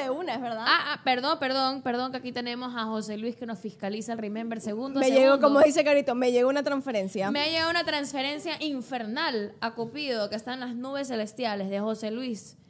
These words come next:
Speaker 2: No, mentira.
Speaker 1: <laughs>
Speaker 2: Eh, para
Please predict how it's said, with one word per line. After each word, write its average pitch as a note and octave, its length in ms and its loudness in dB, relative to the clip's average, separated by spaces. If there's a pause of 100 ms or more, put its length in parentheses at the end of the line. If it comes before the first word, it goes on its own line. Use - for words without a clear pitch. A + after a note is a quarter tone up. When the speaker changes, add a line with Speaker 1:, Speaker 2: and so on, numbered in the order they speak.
(100)
Speaker 2:
No, A#3 120 -6
mentira. G#3+ 460 -4
Speaker 1:
<laughs> - 540 -12
Speaker 2:
Eh, B3+ 560 4 (160)
para D#4+ 540 6